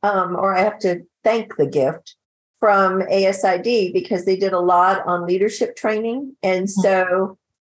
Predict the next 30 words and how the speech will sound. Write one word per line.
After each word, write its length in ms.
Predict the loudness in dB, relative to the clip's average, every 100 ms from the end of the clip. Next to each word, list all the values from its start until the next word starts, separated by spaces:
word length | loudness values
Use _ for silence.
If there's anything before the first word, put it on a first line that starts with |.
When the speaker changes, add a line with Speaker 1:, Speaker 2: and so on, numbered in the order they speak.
| -2
Speaker 1:
I 100 | -2
think 320 | 0 -2 0
a 40 | -2
lot 420 | 2 2 4 4
of 240 | 2 0 -2
the, 460 | 0 2 0 -2
the 80 | -6
value 480 | 0 2 2 0 -2
that 140 | 0
I 120 | 2 2
got 360 | 2 0 -2
from 180 | -6 -2
that 360 | -2 -2 -4 -6
is, 640 | -2 0 2 0 -2 -10 -8 -2
um, 340 | -2 -2 -4
you 60 | -4
know, 160 | -2 0
building 460 | 0 0 0 0
leadership 580 | -2 -2 -2 -2 -2 -4 -12 -4
and, 540 | -2 0 0 -2 -4 -6 -4
um, 320 | -2 -2 -2
which 320 | -2 -4 -8 -4
involves 580 | -2 2 4 4 0 -10
teams 720 | -2 -2 -2 -6 -8 -12 -18 _ _ _ _ _
and 500 | 0 2 2 2 0
building 340 | 2 2 2 -2
strong 460 | -4 -2 0 0
teams. 540 | -2 -2 0 -2 -4 -4
And 200 | -4 -4
so 540 | 0 2 4 2 -2